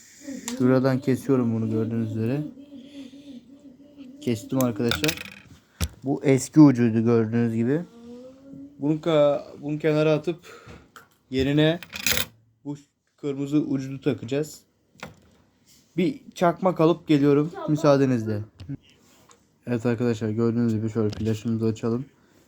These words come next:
Daha iyi anlaşılsın. Şimdi bu kısmını bir ısıtalım diyorum. Arkadaşlar, şöyle kamera açısından şöyle.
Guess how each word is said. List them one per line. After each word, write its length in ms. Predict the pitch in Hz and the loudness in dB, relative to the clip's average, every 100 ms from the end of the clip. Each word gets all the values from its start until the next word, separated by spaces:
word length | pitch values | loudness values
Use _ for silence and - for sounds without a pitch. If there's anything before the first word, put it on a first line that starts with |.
| _ _ _ _ - | _ _ _ _ -2
Daha 280 | 117 123 120 | 2 4 4
iyi 120 | 117 | 0
anlaşılsın. 680 | 110 110 - 104 123 135 151 _ _ _ _ _ _ _ _ _ _ _ _ - | -2 -4 -4 -8 -6 -10 -10 _ _ _ _ _ _ _ _ _ _ _ _ -4
Şimdi 320 | 123 127 117 110 | 0 2 2 0
bu 120 | 123 | -4
kısmını 480 | 139 135 - 127 123 | -2 -4 -2 -2 2
bir 200 | 139 143 - - | 2 2 -2 -14
ısıtalım 520 | 120 131 143 131 131 | -14 -4 0 2 2
diyorum. 320 | 120 117 143 - _ _ _ _ _ - - _ _ _ _ _ _ _ _ - _ _ - _ _ _ - - _ _ _ _ _ _ _ _ _ _ _ _ _ _ _ _ 807 _ _ _ _ _ _ _ _ | 2 0 -4 -10 _ _ _ _ _ -16 -16 _ _ _ _ _ _ _ _ -18 _ _ -20 _ _ _ -18 -18 _ _ _ _ _ _ _ _ _ _ _ _ _ _ _ _ _ _ _ _ _ _ _ _ _
Arkadaşlar, 500 | 123 113 120 117 113 | -8 -4 -2 -2 -4
şöyle 300 | 104 120 117 | -6 -4 -4
kamera 340 | 113 113 120 120 | -4 -4 -2 -2
açısından 520 | 110 - - 110 107 | -4 -8 -8 -6 -6
şöyle. 440 | 104 117 110 113 | -6 -4 -4 -6